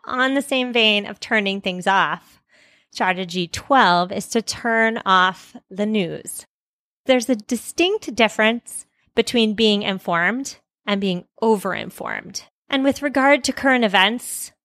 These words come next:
I'm still finding my balance, and I'm still deciding which amount of knowledge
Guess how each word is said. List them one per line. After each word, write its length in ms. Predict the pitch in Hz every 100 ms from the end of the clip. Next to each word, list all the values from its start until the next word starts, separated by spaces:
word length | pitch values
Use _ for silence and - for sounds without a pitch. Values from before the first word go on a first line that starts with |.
| _ _ -
I'm 220 | 269 349
still 280 | 349 339 320
finding 640 | - 262 233 226 214 180 165
my 280 | 165 170
balance, 640 | 202 240 262 320 359 - - - - -
and 140 | 226
I'm 220 | 254 294
still 260 | - 330 294
deciding 720 | 247 - 202 190 190 180 - _
which 340 | 190 220 -
amount 280 | 220 208 180
of 120 | 170
knowledge 840 | 175 170 175 180 180 175 175 -